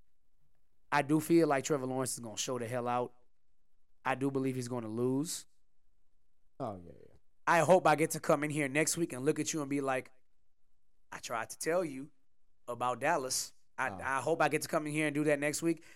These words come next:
Speaker 1: even though I hate the Cowboys <laughs> with a passion.
Speaker 2: Oh, I know.
Speaker 1: Um, just, it's gonna be great.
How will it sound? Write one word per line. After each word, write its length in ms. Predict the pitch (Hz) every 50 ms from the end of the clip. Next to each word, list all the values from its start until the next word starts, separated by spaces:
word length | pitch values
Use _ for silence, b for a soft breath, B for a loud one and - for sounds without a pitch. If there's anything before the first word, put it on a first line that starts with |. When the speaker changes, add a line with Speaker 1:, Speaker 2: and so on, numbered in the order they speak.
| b b b
Speaker 1:
even 340 | 262 277 311 311 285 277 254
though 140 | 254 254 240
I 160 | 220 196 175
hate 540 | 151 131 123 135 165 190 202 202 - - 143
the 80 | 156
Cowboys 880 | 147 - - 170 165 170 175 165 151 156 147 - - 185 131 131 190 143
<laughs> 20 |
with 120 | 170 160 135
a 40 | 117
passion. 640 | - - - 170 165 165 - - 180 175 180 196 196 - - - - - - - 95
Speaker 2:
Oh, 140 | 92 92 92
I 140 | 87 95
know. 680 | 104 95 82 90 98 - - - - - - - - 143 160
Speaker 1:
Um, 500 | 160 160 151 143 135 127 120 110 104 98 - - - - - - - - - - - - - - - - - - -
just, 360 | 120 139 135 117 - - - - - - - - - -
it's 140 | 127 123 117
gonna 160 | 123 117 110
be 80 | 101 104
great. 220 | 101 110 95 90